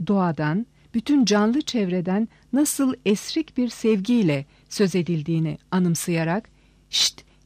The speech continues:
yaşama sevincinin ta kendisidir." diyebiliyoruz söz gelişi. Metinle, dolayısıyla da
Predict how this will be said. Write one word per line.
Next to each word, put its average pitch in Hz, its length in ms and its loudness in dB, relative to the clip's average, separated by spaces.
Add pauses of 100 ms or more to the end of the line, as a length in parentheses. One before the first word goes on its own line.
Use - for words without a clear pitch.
yaşama 254 480 2
sevincinin 190 760 2 (180)
ta 320 140 -2
kendisidir." 208 1000 0
diyebiliyoruz 175 680 -2
söz 151 300 -6
gelişi. 139 460 -6 (880)
Metinle, 196 680 2 (280)
dolayısıyla 208 720 2
da 220 180 0